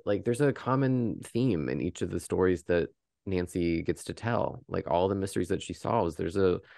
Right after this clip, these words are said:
underlying layer of trauma that she relates to. And I think with each one, it helps her grow and it helps her, like, relay the lesson to whoever she's helping. Like the, what, the episode with the,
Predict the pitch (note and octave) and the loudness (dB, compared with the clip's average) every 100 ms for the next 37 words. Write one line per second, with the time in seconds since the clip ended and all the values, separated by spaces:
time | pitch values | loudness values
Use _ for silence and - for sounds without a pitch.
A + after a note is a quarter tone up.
0 | - - A#2 C3+ C3 B2+ B2 A2+ A#2+ A2+ | -20 -4 0 4 4 4 4 4 6 6
1 | G#2+ - G2+ A2+ F#2 D#2 - - F2 F2+ | 4 0 -2 0 0 0 -2 -2 2 2
2 | F#2 - D#2+ D#2 D#2 F2 E2+ D2 E2 - | 2 0 -2 0 -2 -4 -4 -4 -8 -4
3 | F2 E2+ E2 D#2+ - D#2+ D#2 D#2 F#2 G2 | -2 -2 -4 -8 -6 -6 -2 0 0 -2
4 | E2+ E2+ - F2 E2+ E2+ - _ - _ | -4 -6 -2 -2 -2 -6 -10 _ -20 _
5 | _ G#2 G#2 A2+ G#2 G2 G2+ F#2+ F2+ F2+ | _ -2 2 2 2 0 0 -2 -2 -2
6 | F2 - - F#2 E2+ - F#2+ G2 E2+ F#2+ | -4 -4 0 0 0 0 0 2 0 -2
7 | - A2+ A2 A2+ - A2 D#2+ - G#2 G#2 | 2 4 6 4 4 4 2 0 -2 2
8 | G2+ F#2 F2+ - F#2 | 2 0 -2 0 2